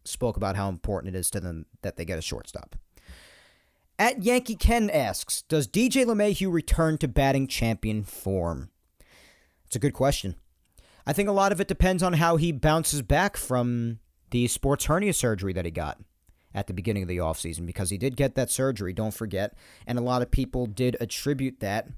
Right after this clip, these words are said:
possibly, to him having the down year that he did in two thousand twenty-one. So,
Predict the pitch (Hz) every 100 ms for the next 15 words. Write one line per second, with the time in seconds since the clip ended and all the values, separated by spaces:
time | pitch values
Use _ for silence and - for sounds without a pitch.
0 | - - 143 147 113 90 92 110 - -
1 | _ _ - 165 185 180 185 185 175 170
2 | 180 185 185 185 185 196 190 147 123 113
3 | 90 90 90 87 80 73 64 - _ -
4 | 117 113 107